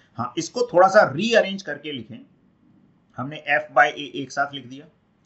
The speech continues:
एक F बचा, F by A Y, एक A हमने extra लिया, तो A के ऊपर multiply कर दिया, A L आ गया,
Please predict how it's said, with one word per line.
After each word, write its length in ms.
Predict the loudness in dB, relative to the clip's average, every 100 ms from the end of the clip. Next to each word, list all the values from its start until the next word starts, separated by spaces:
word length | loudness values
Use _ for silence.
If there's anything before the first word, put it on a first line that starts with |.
| _ _ -10
एक 200 | -8 -2
F 180 | -2 -2
बचा, 280 | -4 -2 -2
F 280 | 0 -2 2
by 180 | 2 2
A 280 | -2 -8 -6 -6 -6
Y, 160 | -6 -6
एक 280 | -6 -6 -6
A 140 | -6 -4
हमने 240 | -4 -4
extra 320 | -4 -4 -4
लिया, 240 | -2 -4 -12 -20 _ _ _
तो 60 | -18
A 260 | -10 -6 -6
के 120 | -6
ऊपर 260 | -8 -6
multiply 520 | -6 -6 -6 -8 -6 -6
कर 120 | -8
दिया, 280 | -12 -14 -16 _
A 260 | -14 -8 -2
L 60 | 0
आ 80 | 0
गया, 180 | -4